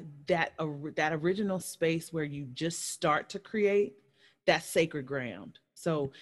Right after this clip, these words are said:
the, that first twenty, that first nineteen episodes, twenty episodes,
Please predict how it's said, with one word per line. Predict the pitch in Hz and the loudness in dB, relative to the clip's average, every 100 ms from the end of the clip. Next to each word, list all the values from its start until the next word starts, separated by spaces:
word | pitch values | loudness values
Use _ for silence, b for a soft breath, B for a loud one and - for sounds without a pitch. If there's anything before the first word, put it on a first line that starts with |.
| b _ | b _
the, | 151 190 - 143 | -4 -4 -4 0
that | 185 190 | 2 2
first | - 208 208 202 - | 2 2 4 4 -2
twenty, | - 214 208 202 - - | -2 2 2 0 -4 2
that | 196 | 2
first | - 190 202 - - _ _ 170 | 4 -2 -2 -6 -16 _ _ 0
nineteen | 180 202 226 202 | 2 2 0 0
episodes, | 196 220 - 226 233 247 247 - _ _ _ - 175 | 0 -2 -2 0 2 -2 -6 -16 _ _ _ -12 -10
twenty | - 294 233 | 0 2 4
episodes, | 143 127 - 113 - | 2 -2 -12 -12 -14